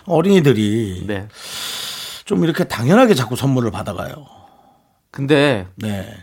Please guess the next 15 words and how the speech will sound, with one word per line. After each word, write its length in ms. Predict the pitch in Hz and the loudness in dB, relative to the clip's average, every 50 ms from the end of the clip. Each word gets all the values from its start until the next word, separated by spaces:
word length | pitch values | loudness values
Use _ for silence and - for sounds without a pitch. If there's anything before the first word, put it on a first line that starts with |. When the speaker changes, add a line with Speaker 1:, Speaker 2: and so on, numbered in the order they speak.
| _ _ | _ _
Speaker 2:
우리도 280 | - 135 170 180 170 160 | 2 4 4 4 4 2
당연하게 360 | - 139 143 160 170 170 151 | 0 0 2 2 2 2 0
받아왔잖아요. 680 | 156 - 107 127 120 113 - 143 131 120 107 101 104 - _ _ _ _ _ _ _ _ _ _ _ _ _ _ _ _ _ _ _ _ _ _ _ - - | 0 -2 0 0 0 0 -2 -4 -6 -6 -8 -10 -12 -16 _ _ _ _ _ _ _ _ _ _ _ _ _ _ _ _ _ _ _ _ _ _ _ -16 -8
Speaker 1:
저는 20 | |
Speaker 2:
생각해보면. 320 | - - 139 143 120 123 120 | -4 -2 0 2 2 2 0
Speaker 1:
친척 340 | 117 113 135 110 151 139 - | 0 0 0 0 -2 -2 -2
집이어서 340 | - 127 120 120 107 95 107 | -2 0 0 0 0 -2 -6
약간 260 | - - - 127 107 | -8 -6 -4 -2 0
눈치 220 | 104 101 98 - | 0 -2 -4 -6
봤어요. 220 | - 104 85 113 120 | -8 -6 -2 0 0
Speaker 2:
아, 60 | 120 | 2
그렇군요. 440 | 107 151 151 135 - 127 127 107 113 | 4 2 2 2 0 -4 -4 -2 0
Speaker 1:
네. 680 | 117 117 113 107 104 107 104 104 104 104 101 101 101 101 | 0 2 2 0 0 0 0 -2 -2 -2 -4 -4 -6 -4
Speaker 2:
예. 40 | 98 | -4
Speaker 1:
근데, 240 | 120 127 139 139 | -2 0 0 -2